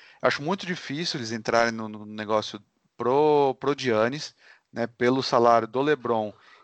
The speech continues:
e do Anthony Davis, né? Os trinta e três milhões que o Davis vai ter esse ano, pro, pra dois mil e vinte e um, vinte e dois, se não me engano, chega em trinta e oito milhões, seja salário ou seja uma cap hold, né, se ele assinar um mais um,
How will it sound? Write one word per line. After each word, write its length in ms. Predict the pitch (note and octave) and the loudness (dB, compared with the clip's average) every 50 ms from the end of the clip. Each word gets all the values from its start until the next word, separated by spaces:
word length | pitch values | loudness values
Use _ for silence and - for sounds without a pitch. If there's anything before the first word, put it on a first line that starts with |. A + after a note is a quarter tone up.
| _ _ _ - | _ _ _ -8
e 180 | B2 C3 D3+ E3 | -4 -4 -4 -4
do 160 | C#3+ C#3+ C3+ | -2 0 0
Anthony 300 | C3 A#2 A2 A#2+ A2+ G#2+ | 0 0 -2 -4 -6 -4
Davis, 500 | G2+ G2+ G#2 A2+ C#3 D#3 F3 - - - - | -2 0 0 0 0 -2 -4 -10 -10 -10 -10
né? 100 | G#2+ A2 | -6 -6
Os 140 | A2 - - | -6 -6 -6
trinta 340 | - G#2+ A#2 A#2+ A#2 A#2+ G#2+ | -6 -6 -4 -2 0 0 -2
e 40 | G#2 | -2
três 380 | _ - - A2 A2+ A#2+ A2 | _ -4 0 0 0 0 0
milhões 300 | A2 A2+ A2 A2 A2 - | -2 -2 -2 -2 -2 -2
que 60 | - | -2
o 40 | A2+ | -2
Davis 220 | G#2 A2 G#2+ G#2+ G2+ | 0 0 0 2 2
vai 140 | A2+ G#2+ - _ _ _ | 0 0 0 _ _ _
ter 120 | - B2 A#2 | -4 -2 0
esse 260 | A#2 - - - B2+ | 0 0 -2 0 2
ano, 340 | A#2 A2+ A2 A2 G#2+ G2+ - _ - - - - _ _ _ _ | 2 4 4 2 -2 -4 -12 _ -20 -20 -20 -20 _ _ _ _
pro, 240 | - B2+ B2 B2+ C3+ | -4 0 2 2 2
pra 200 | C3+ - B2+ B2 | 2 0 -2 0
dois 160 | B2 C#3 B2+ | 0 0 -4
mil 120 | C3 C3+ C3 | -4 -6 -8
e 60 | B2 | -6
vinte 220 | A#2+ B2+ B2 - | -8 -10 -12 -10
e 80 | - C3 | -10 -10
um, 40 | B2+ | -10
vinte 200 | B2 B2+ - - | -10 -10 -12 -10
e 40 | - | -6
dois, 200 | A#2+ A#2 A#2 - | -4 -4 -4 -4
se 80 | - | -6
não 40 | A#2+ | -6
me 120 | A2+ A#2 | -4 -4
engano, 200 | A#2+ A#2 A#2 A#2 - _ - - | -4 -2 -4 -4 -6 _ -14 -12
chega 260 | - - - B2+ A2 A2+ | -8 -4 -4 -2 -4 -4
em 60 | G#2+ | -6
trinta 340 | - - B2 C3+ C3 C#3 B2 | -6 -6 -6 -2 0 2 2
e 80 | A2+ | 2
oito 400 | A2 A2+ B2 D3 F3 - - F3+ - _ _ _ _ _ - | 4 4 2 2 0 -4 -12 -20 -20 _ _ _ _ _ -14
milhões, 540 | A#2+ A2 G#2 G#2+ G#2+ A#2+ C3+ - - - - _ - - - - - | -10 -6 -2 0 0 0 -2 -4 -8 -12 -14 _ -20 -20 -20 -16 -8
seja 600 | - - - C3+ C#3 C#3+ C3+ B2+ B2+ A#2 G2+ - _ _ _ _ _ _ _ _ _ _ _ - | -4 0 4 6 6 6 6 4 2 0 0 -2 _ _ _ _ _ _ _ _ _ _ _ -10
salário 600 | - - A#2 A2 G#2+ A2 A2 A#2 A#2 A#2 A#2 A2 F#2 | -4 0 2 4 6 6 6 6 4 4 2 -2 -2
ou 160 | A2+ B2 B2+ | -2 -2 -2
seja 320 | - - A#2+ A#2 A2 A#2 | -2 -2 -2 -2 -2 -4
uma 120 | A2+ A2+ A2 | -6 -6 -4
cap 240 | - B2 A2 - | -4 -4 -4 -4
hold, 300 | - - A#2 C3+ E3 D#3 | -4 -2 -2 -2 -2 -2
né, 140 | D3 C3+ B2 | -4 -4 -4
se 100 | - - | -2 -2
ele 80 | A2 - | -2 -2
assinar 320 | - - A2+ A2 A2 A2 | -2 -4 -4 -2 -2 -2
um 140 | A2+ A#2 A2+ | -2 -4 -4
mais 260 | A2+ A#2 A2+ G#2+ G2 | -2 -2 -2 -2 -4
um, 220 | G#2+ A#2+ D3 F3+ | -6 -8 -10 -10